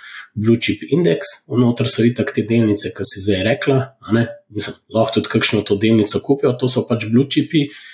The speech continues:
ki predvsem je pomembno to, ustvarjajo tudi denarni tok v tem trenutku, a ne.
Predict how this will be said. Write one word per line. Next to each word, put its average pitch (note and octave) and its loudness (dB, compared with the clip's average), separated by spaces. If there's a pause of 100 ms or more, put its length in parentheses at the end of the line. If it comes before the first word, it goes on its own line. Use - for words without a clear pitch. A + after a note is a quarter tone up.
(220)
ki - -8
predvsem C#3+ 2
je D3+ 0
pomembno C#3+ 4
to, C#3+ 4
ustvarjajo B2 0
tudi B2 4
denarni A#2+ 4
tok B2 0
v - -16
tem F#2+ -2
trenutku, F2+ -6
a F#2+ -8
ne. A#2+ 0